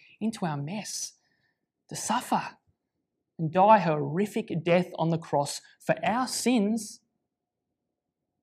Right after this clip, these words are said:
in order to purchase this cure for us. The cure that will bring salvation to all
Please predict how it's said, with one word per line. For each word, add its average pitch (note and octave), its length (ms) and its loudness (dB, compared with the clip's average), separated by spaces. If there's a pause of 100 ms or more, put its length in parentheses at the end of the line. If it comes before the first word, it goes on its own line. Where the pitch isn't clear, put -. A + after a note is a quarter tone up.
(680)
in D3+ 100 -6
order D#3+ 220 -4
to - 60 -12 (140)
purchase - 380 -6
this - 180 -12
cure - 360 -12 (580)
for C3 140 -10
us. - 340 -14 (1600)
The - 60 -16
cure G#3 400 6
that G#3 140 2
will D#3 100 4
bring E3 300 2
salvation D#3+ 880 2 (180)
to - 240 -8
all E3 500 2